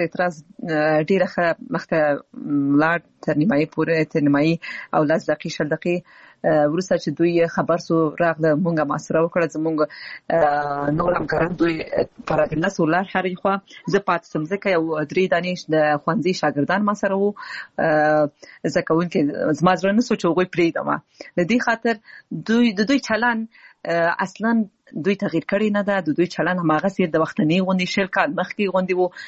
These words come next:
لکه، اه، درته وایم، د-، دوی دونه کوي، دونه ذره د ښځو لپاره، د ښ-، ښځې ته احترام نه لري، د ښځې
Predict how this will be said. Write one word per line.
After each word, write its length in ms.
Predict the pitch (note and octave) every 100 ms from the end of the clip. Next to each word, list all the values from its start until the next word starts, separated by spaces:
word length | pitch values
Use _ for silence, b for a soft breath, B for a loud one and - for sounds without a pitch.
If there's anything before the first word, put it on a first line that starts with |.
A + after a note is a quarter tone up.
| B B
لکه، 220 | B3+ B3+
اه، 840 | B3 A#3+ A3 _ _ _ - F#3+ F#3+ B B -
درته 240 | D4 C#4+
وایم، 260 | C#4 C#4+ A#3
د-، 340 | F#3 F#3+ F#3 -
دوی 420 | - F3 F3 C#4
دونه 360 | F#3+ G#3+ C#4+ F#3+
کوي، 280 | - B3+ G#3
دونه 240 | A3 A3+
ذره 280 | D#3 E3+ G#3+
د 120 | F#3 F#3+
ښځو 420 | - - A#3 A3
لپاره، 400 | F#3+ G3 F#3 F#3
د 120 | F3
ښ-، 340 | E3+ G3 G3 E3
ښځې 180 | - G3 G3
ته 60 |
احترام 360 | E3+ F#3 E3+ G3+
نه 120 | A3
لري، 240 | G#3 G#3 G3+
د 80 | D#3+
ښځې 280 | - F3+